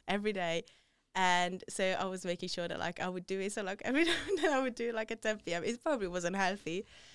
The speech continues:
but, um, yeah, I really pushed myself. And looking back now, it kind of makes sense why, like,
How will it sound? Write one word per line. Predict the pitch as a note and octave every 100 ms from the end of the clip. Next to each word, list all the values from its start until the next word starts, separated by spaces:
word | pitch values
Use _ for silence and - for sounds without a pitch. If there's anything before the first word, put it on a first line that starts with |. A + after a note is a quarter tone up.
| - _ -
but, | F#3 F3+ - -
um, | F3+ F3+ F3 F3+ - _
yeah, | F#3+ E3 - _ _ -
I |
really | G3+ G#3 G3+
pushed | G3+ G#3+
myself. | - F#3+ E3 E3+
And | F3+
looking | F#3 - G3
back | F3+ F3+
now, | F3+ F3
it | E3+
kind | F3 F3
of | F3+
makes | E3 E3+
sense | E3+ E3+
why, | E3+ E3 E3+
like, | E3 -